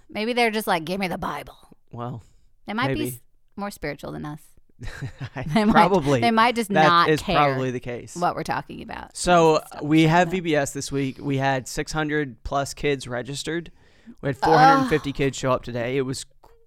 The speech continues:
Speaker 2: crazy. It was
Speaker 1: It
Speaker 2: good.
Speaker 1: was record
Speaker 2: It was,
Speaker 1: breaking.
Speaker 2: it was
Speaker 1: We've
Speaker 2: awesome.
Speaker 1: never broken four hundred.
Speaker 2: It was a great day, honestly. Like, the morning, everything went very smoothly. It was a really,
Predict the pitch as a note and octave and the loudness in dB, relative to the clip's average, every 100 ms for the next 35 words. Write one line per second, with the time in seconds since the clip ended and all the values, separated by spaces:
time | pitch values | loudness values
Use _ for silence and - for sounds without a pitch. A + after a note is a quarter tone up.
0 | - F#3 F#3+ B2+ C3+ E3+ F#3 C4 A4 G3 | -4 2 2 2 0 0 2 8 8 8
1 | B3+ C4+ F4+ A3 G3 G3 F3 F#3+ D4+ - | 4 2 2 2 2 0 0 4 6 8
2 | C4 C4 D#4 E4 E4 D#4+ - A#3 A#3 B3+ | 8 8 8 6 4 2 2 2 4 0
3 | A#3 A3+ A3+ A3+ A3+ - - G3+ G3 F3 | -2 0 -2 -2 -6 -8 -2 0 0 -2
4 | D#3+ - - F#3+ G3 G#3+ G#3 F3 D3+ C3 | -6 -8 0 2 2 4 4 4 2 -2
5 | A#2 C#3+ D3 - C3+ D3 C#3+ D3 D3 E3 | -2 -2 -2 -4 -4 -4 -2 -2 0 0
6 | E3 D#3 C3+ C#3+ D3+ D3+ D3+ D3 C#3+ C3+ | 0 -4 -4 -4 -4 -4 -4 -2 -2 -4
7 | C3 C3 B2 D3+ D3+ D3 D3 C#3 A#2+ C3+ | -6 -10 -8 -6 -4 -4 -4 -4 -6 -8
8 | B2 | -8